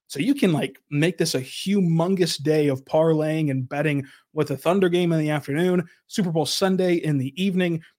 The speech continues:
and go check it out at FanDuel 'cause they have player props, over-unders, spreads, parlays, all that good stuff at fanduel dot com slash locked on. And whenever you're a new customer, you can get two hundred dollars in bonus bets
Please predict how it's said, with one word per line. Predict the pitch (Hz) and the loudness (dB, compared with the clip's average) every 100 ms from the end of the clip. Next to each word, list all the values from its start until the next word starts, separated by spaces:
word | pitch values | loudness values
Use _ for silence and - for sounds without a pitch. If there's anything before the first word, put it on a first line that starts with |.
| - | -6
and | 151 | 0
go | 160 | 2
check | 156 165 | 2 2
it | 156 | 2
out | - | -2
at | - | -2
FanDuel | 165 165 156 | 0 0 -2
'cause | 147 | -2
they | 139 | 0
have | 143 - | 0 -2
player | 202 190 | 0 0
props, | 170 180 165 - - | 0 -2 -2 -4 -2
over-unders, | 156 135 - 180 165 165 156 - _ _ | -2 -2 -2 -2 0 0 -2 -6 _ _
spreads, | - - 185 180 175 160 - | -14 2 4 4 2 0 -6
parlays, | - 170 170 165 156 151 139 - - | -2 2 4 2 2 0 -2 -4 0
all | 170 | 2
that | 170 - | 2 0
good | 147 135 | -4 -4
stuff | - 135 - _ _ _ - | -2 -2 -2 _ _ _ -4
at | 156 147 - - | 0 0 -2 -2
fanduel | 160 147 | 2 2
dot | 139 | 0
com | 143 131 | -4 -6
slash | - 139 123 | -2 -2 -2
locked | 143 139 - 190 | -2 -2 2 2
on. | 196 | 4
And | 156 143 | 2 2
whenever | 151 156 | 2 2
you're | 160 135 | 2 2
a | |
new | 156 | 0
customer, | 147 202 - 247 285 277 _ _ _ - | 0 -4 -4 -4 -6 -8 _ _ _ -8
you | 180 | -2
can | 185 185 | 2 2
get | 165 160 - - | 4 4 2 -16
two | - 254 269 285 269 - - | -2 0 2 0 -2 -10 -8
hundred | 233 220 240 180 | -4 0 0 -2
dollars | 165 185 214 202 196 | -4 -2 0 0 2
in | 160 | 2
bonus | 175 208 208 | 2 2 0
bets | - 147 - | 2 0 0